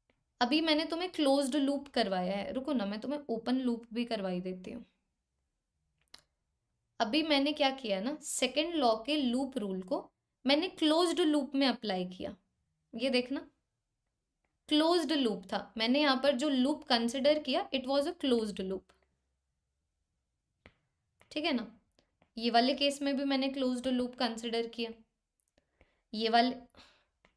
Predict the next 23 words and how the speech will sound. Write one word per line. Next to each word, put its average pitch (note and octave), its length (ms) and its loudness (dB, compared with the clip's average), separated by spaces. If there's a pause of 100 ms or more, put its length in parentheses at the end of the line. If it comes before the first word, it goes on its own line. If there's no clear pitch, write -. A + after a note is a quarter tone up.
(1120)
just - 320 -12
a A#3+ 60 -8
sec, C4 520 -2 (1000)
है B3 100 -4
ना, C#4+ 160 -4 (540)
यहाँ A3 260 -2
पर C4 140 2
भी D4 120 0
क्लोज्ड C4+ 420 2
लूप B3+ 320 -2
था A#3+ 200 -2 (920)
मेरे A#3+ 340 4
पास। C4 220 2
I - 60 0
am C4+ 140 2
hoping D#4 280 -2
कलर C4+ 260 4
के D4 100 0
इस्तेमाल C4 400 0
से C4 100 -2
थोड़ा B3 240 2
सा A#3+ 120 -2
और G#3 160 2